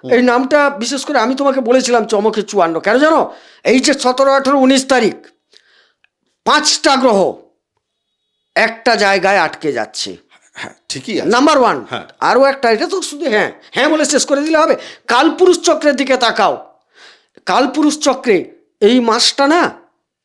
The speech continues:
Speaker 2: এই যে ফেব্রুয়ারি মাসের শেষের দিকটায় তাকাও,
Speaker 1: হুম।
Speaker 2: হ্যাঁ, প্রায় ছ থেকে সাতখানা গ্রহ, ছখানা গ্রহ ধরেই নাও,
Speaker 1: হুম।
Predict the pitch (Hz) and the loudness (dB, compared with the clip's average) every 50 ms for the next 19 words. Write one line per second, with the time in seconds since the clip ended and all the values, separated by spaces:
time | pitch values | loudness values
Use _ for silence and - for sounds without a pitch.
0 | _ _ - 214 220 220 247 240 - 226 247 226 254 247 254 247 233 214 233 226 | _ _ -2 -2 0 0 -2 0 0 0 0 2 2 2 2 0 0 -2 -2 -2
1 | 226 - 269 262 294 285 240 220 269 254 - 247 233 220 220 196 - - 147 131 | -2 0 0 2 0 0 0 -2 -4 -2 0 0 0 0 0 0 0 0 0 0
2 | 104 - - _ - 117 113 110 - - 196 302 320 302 - - _ _ - - | -2 -4 -12 _ -20 -20 -20 -18 -8 -4 -4 -4 -4 -6 -10 -18 _ _ -20 -20
3 | - _ _ _ _ _ _ - 208 214 233 262 277 254 - - - - - 233 | -20 _ _ _ _ _ _ -4 0 2 2 2 2 0 -2 -4 -6 -2 0 0
4 | 262 269 269 262 262 226 262 262 262 294 277 262 262 - - 240 240 240 - - | 2 2 0 -2 -4 -6 -6 -6 -4 -2 -2 -2 -2 -2 -4 -4 -4 -6 -6 -4
5 | 262 254 254 240 226 226 226 196 190 190 190 - 220 240 233 226 254 269 269 262 | -2 -2 0 0 0 0 0 0 0 0 0 -2 -2 -2 -2 0 0 0 0 0
6 | 254 247 262 262 214 196 240 285 294 277 254 220 170 147 - - - - 110 107 | 0 0 0 0 0 0 2 2 4 4 2 2 0 0 -2 -6 -12 -20 -20 -20